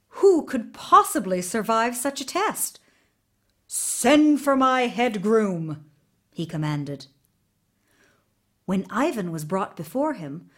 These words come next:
the Tsar ordered, "You shall bathe in three cauldrons, one of cold water, one of boiling water, and one of scalding mare's milk." The Tsar thought that if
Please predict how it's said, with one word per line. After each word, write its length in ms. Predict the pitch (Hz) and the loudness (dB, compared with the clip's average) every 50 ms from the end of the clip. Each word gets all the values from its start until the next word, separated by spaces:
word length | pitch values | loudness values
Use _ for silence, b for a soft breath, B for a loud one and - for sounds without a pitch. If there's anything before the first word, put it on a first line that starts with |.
| b b b b | b b b b
the 140 | 214 214 | -2 -2
Tsar 360 | 190 175 233 226 220 214 220 220 | 0 0 0 0 2 2 0 0
ordered, 520 | - 208 202 202 190 190 185 185 185 - b b b b b b b b b b _ _ - | 0 0 0 0 -2 -2 -4 -6 -6 -10 b b b b b b b b b b _ _ 0
"You 260 | 180 240 285 294 277 | 4 6 6 6 6
shall 280 | - - 247 226 220 214 | 4 2 0 0 0 0
bathe 520 | 185 170 233 240 220 190 180 180 170 175 | 0 0 2 2 2 2 2 0 -2 -2
in 180 | - 190 190 175 | -4 -4 -4 -4
three 440 | - - - - 302 294 285 269 | -6 -10 -4 0 2 2 2 2
cauldrons, 720 | 262 262 233 254 233 202 156 165 151 139 139 139 - - - b b b b b | 0 -2 -2 -2 -2 -2 -4 -6 -8 -8 -8 -10 -12 -12 -14 b b b b b
one 320 | - - 147 156 165 185 | -12 -8 -6 -4 -2 -2
of 160 | 220 214 220 | -4 -4 -2
cold 300 | - 247 240 233 220 208 | 0 2 2 4 2 2
water, 520 | 208 196 196 196 180 196 220 262 262 B B B B B | 0 0 0 -2 -2 -2 -4 -6 -6 B B B B B
one 300 | 175 170 180 196 220 262 | -8 -2 0 2 4 2
of 160 | 269 226 196 | 2 2 2
boiling 380 | 226 262 269 269 262 240 226 214 | 2 4 4 4 4 2 0 -2
water, 380 | 220 214 202 208 226 233 233 - | -2 -2 -2 -2 -4 -4 -4 -2
and 340 | 220 202 196 190 185 196 208 | -2 -2 -2 -2 -4 -2 0
one 320 | 240 254 262 262 269 277 | 0 2 2 2 2 0
of 180 | 277 - - - | 0 -2 -6 -6
scalding 720 | - - - - - 262 254 254 254 247 247 247 247 226 | -6 -6 -2 2 2 4 4 4 2 2 0 0 0 0
mare's 380 | 220 220 220 220 220 208 185 | 0 0 -2 0 0 0 0
milk." 420 | 196 196 180 147 - - - - - _ _ _ _ _ _ _ _ _ _ _ _ _ _ _ _ _ _ _ _ - | 0 -2 -2 -2 -6 -10 -16 -20 -20 _ _ _ _ _ _ _ _ _ _ _ _ _ _ _ _ _ _ _ _ -10
The 120 | - 170 | -6 -6
Tsar 560 | 160 151 - 220 247 320 359 269 180 160 156 | -4 -2 -2 0 0 0 0 0 -2 -4 -6
thought 400 | 156 - - 196 180 170 170 - | -8 -8 -6 -4 -4 -4 -6 -6
that 120 | 196 180 196 | -6 -4 -4
if 140 | 190 - | -6 -4